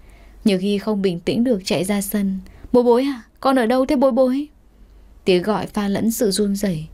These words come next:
Có lẽ tiếng gọi của cô khiến người xung quanh nghe được.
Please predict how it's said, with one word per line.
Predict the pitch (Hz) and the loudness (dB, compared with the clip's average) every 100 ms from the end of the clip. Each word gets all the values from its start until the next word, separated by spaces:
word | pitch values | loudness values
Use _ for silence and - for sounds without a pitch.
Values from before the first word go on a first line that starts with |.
| - - - - - | -20 -20 -20 -18 -2
Có | 196 | 0
lẽ | 190 208 | 0 -2
tiếng | 220 202 | -2 -2
gọi | 220 208 | -2 -4
của | 185 170 | -4 -4
cô | - 202 202 | -2 -4 -2
khiến | 214 226 | 0 2
người | 262 196 | 2 2
xung | 240 226 | -2 0
quanh | 226 214 | 0 0
nghe | 214 214 | -2 -2
được. | 196 175 | -2 -4